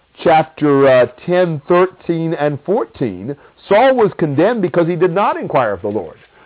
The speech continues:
So isn't it a good thing that David wants to bring the ark so that he can inquire of the Lord?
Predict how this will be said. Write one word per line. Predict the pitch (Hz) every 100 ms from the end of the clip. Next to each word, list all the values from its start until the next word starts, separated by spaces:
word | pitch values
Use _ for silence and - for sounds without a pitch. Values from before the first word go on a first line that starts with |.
| _
So | 190 254
isn't | 269 294
it | 220
a | 165
good | 147 247 165
thing | 226 262 214
that | 165
David | 180 190 180
wants | 180 185
to | 180
bring | 147 180 165
the | 160
ark | 185 262
so | 233
that | 240
he | 240
can | - 262 320
inquire | 349 - 127 107
of | 92
the | 104
Lord? | 98 82